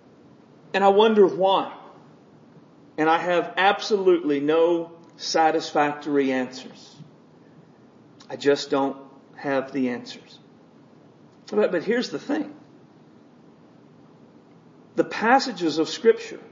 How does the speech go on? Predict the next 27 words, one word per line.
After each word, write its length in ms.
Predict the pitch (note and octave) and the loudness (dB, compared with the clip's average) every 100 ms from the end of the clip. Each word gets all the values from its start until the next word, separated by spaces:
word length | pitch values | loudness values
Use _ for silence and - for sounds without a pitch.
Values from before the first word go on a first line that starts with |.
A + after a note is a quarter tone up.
| - - - - - - - - - | -20 -20 -20 -20 -20 -20 -20 -20 0
that 140 | F#3 | 4
I 60 | F3 | 4
don't 280 | F3+ G3+ A3 | 4 2 0
understand, 800 | F3 E3 - G#3 F3+ C#3 B2 - - - | -2 -6 -4 -2 0 -2 -4 -12 -14 -10
that, 200 | - - | -8 -4
that 160 | G3 | -2
maybe 240 | G#3+ G3+ G3 | 2 0 0
you 240 | G3 A3 | -4 0
don't 240 | F3 C3 | 0 0
understand, 600 | C3 B2 A#2+ - B2+ - - - - - - - - - - - | -4 -6 -8 -8 -8 -10 -18 -20 -20 -20 -20 -20 -20 -20 -20 0
they 140 | A3 | 2
are 260 | G3+ G#3+ F3 | 4 2 -2
inspired 560 | C#3+ - F3 D3 B2+ | -4 -4 0 0 -2
by 140 | C3 A#2+ | -4 -4
God. 320 | B2+ A#2+ D3+ | -2 -2 2
They 100 | D#3 | 2
are, 400 | F3 F3 D#3+ - - - - - - - - - - - _ - - - - - - | 2 0 0 -4 -14 -20 -20 -20 -20 -20 -20 -20 -20 -20 _ -20 -20 -20 -20 -6 4
they 120 | F3+ | 6
are 200 | G3 F#3 | 8 4
important. 540 | D3+ - B3 B3 D#3+ | 0 4 6 6 6
They 80 | D#3 | 4
do 160 | F#3+ G3+ | 6 6
have 200 | G3 F3+ | 2 0
some 380 | - F#3+ E3 | 0 0 2
meaning 540 | G3 B3+ F#3+ B2+ - - | 2 2 2 0 -6 -16
for 380 | - C#4 A3 C#3 | -6 0 2 0
us. 360 | - - - | -8 -18 -20